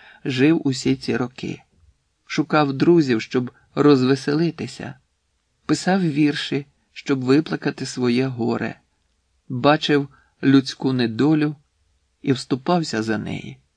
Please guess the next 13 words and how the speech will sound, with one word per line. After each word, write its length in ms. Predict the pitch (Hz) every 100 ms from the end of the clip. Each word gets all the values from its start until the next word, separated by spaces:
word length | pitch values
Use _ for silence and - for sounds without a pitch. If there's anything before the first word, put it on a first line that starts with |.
| _ _ _ -
За 240 | 127 160
найважчих 800 | 180 196 180 160 135 - 113 -
часів 580 | - 131 - 196 220 226 _ _ _ 135
не 180 | 135
втрачав 720 | 131 - 123 - 127 143 170 - -
людяності. 880 | 120 110 101 104 107 - - - _ _ _ _ _ _ _
Вороги 640 | 131 143 135 131 135 165 151
змушені 540 | 135 139 - 127 127
були 380 | 127 127 147 147 - - -
визнавати 760 | - 117 127 127 123 127 135 135
повагу 680 | - 123 117 135 190 135 107
до 160 | 107
нього. 460 | 113 95 113 -